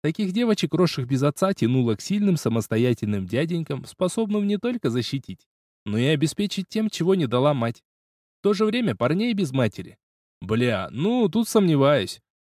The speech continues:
Ведь всем же нравятся милфы, самостоятельные,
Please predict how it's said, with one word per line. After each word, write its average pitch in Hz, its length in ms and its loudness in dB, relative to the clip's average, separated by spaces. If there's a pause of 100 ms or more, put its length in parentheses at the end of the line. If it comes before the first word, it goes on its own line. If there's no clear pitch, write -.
(100)
Ведь 113 240 0
всем 214 380 2
же 165 160 4
нравятся 123 420 2
милфы, 127 480 0
самостоятельные, 156 1040 -2